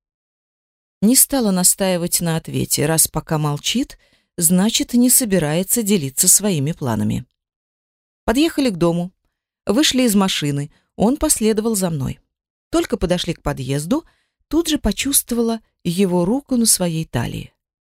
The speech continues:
Вначале хотела скинуть её, но потом прикинула, что это его только подстегнёт к решительным действиям. Стерпела. Странный мужчина. С одной стороны, требует, чтобы его не любили,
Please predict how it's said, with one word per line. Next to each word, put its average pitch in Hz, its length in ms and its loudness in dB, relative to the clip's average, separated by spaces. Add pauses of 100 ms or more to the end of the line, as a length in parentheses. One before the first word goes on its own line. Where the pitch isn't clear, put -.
(360)
Вначале 247 440 2
хотела 247 580 -2
скинуть - 560 -2
её, 135 400 -2 (380)
но 208 260 2
потом 247 540 0 (240)
прикинула, 107 720 -4 (300)
что - 260 -4
это 311 200 0
его 269 180 0
только 262 380 -2
подстегнёт 240 880 0
к - 80 -4
решительным 196 680 0
действиям. 143 680 -2 (400)
Стерпела. 123 720 -2 (380)
Странный 294 520 2
мужчина. 160 560 0 (440)
С - 160 4
одной 147 340 0
стороны, 226 440 2
требует, 247 480 0
чтобы 240 400 -2
его 226 240 2
не 226 200 6
любили, 147 560 -4